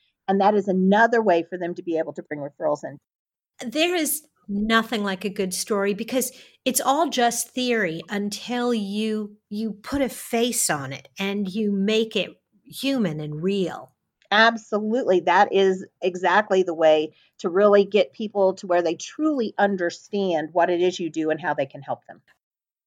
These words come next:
Speaker 2: Great tips. Denise, thank you so much.
Speaker 1: It was my pleasure. Thank you, Lorraine.
Speaker 2: I'm really gonna encourage my listeners to check out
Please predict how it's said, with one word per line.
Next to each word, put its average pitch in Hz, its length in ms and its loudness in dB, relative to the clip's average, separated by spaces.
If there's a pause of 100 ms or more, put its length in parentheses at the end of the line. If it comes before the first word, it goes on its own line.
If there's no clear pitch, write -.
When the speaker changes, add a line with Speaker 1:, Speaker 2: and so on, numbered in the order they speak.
(300)
Speaker 2:
Great 277 500 0
tips. - 420 -4
Denise, 370 500 0
thank 392 320 0
you 196 140 2
so 359 420 2
much. 311 640 0 (640)
Speaker 1:
It 123 100 2
was 160 160 -2
my 190 200 4
pleasure. 165 360 2
Thank 180 300 -2
you, 156 140 -2
Lorraine. 139 420 -6 (600)
Speaker 2:
I'm 311 320 6
really 269 260 2
gonna 196 220 -2
encourage 190 540 -2
my 208 240 4
listeners 214 500 -2
to 226 120 -10
check 240 320 -2
out 185 220 4